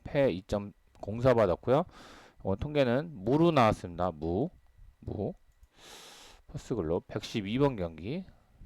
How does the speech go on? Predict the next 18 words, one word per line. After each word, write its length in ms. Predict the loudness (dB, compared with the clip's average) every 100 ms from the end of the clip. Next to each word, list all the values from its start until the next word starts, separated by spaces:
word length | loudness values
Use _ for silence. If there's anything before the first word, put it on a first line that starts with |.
| -20
배당은 800 | -4 6 10 10 10 6 6 2
지금 180 | -4 -2
현, 300 | 0 -2 -4
현 300 | -6 -6 -6
상태로 360 | -6 0 4 6
봤을 220 | 6 2
때는 460 | 0 0 2 0 -2 -10 _ -20 -20 -20 -20 _
무배당은, 1120 | -8 2 4 8 10 10 8 6 4 0 -2 -8 _ _ _ -20 -20 _ _ _ _ _
어, 320 | -12 -10 -10 -10 -10
맞거든요. 640 | -4 0 0 0 -4 -6 -10
무배당은 440 | -14 -6 -4 -4 -4
맞게 260 | -8 -8
보입니다. 540 | -8 -8 -8 -6 -6 -6 _ _ _ -20 -20 -20 -20 -20 -20 -20 -20 _ _ _ _
무 200 | -6 2
아니면 480 | 4 4 -2 -4 -4
얘네도 840 | 0 0 0 0 -2 0 0 -2 -4 -10 _ _ _ _ _ _ _ _
웰링, 640 | 0 4 6 6 4 -2 0
웰링이 540 | 2 4 2 0 -4